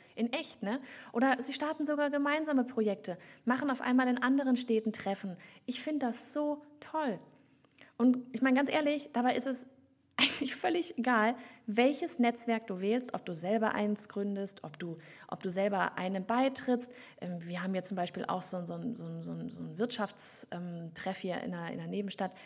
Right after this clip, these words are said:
gucke ich mir zum Beispiel auch demnächst mal an, weil ich weiß, dass da lauter Unternehmer drin sitzen, die voll aufs Netzwerken erpicht sind, ja.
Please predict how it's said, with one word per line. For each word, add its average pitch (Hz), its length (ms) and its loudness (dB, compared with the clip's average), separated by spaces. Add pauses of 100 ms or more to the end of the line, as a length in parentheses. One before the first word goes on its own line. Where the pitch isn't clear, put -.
(280)
gucke 240 220 -2
ich 254 100 0
mir 262 120 6
zum 262 120 4
Beispiel 254 240 2
auch - 140 -2
demnächst 226 380 2
mal 175 140 -4
an, 165 200 -6 (280)
weil 202 140 -2
ich 208 100 -6
weiß, 226 220 0
dass 226 100 0
da 226 100 -2
lauter 226 320 2
Unternehmer 233 520 4
drin 175 240 -2
sitzen, 214 400 -2
die 202 300 -2
voll - 340 -2
aufs 220 240 0
Netzwerken 185 540 -4
erpicht - 380 -12
sind, 151 220 -14
ja. 180 160 -6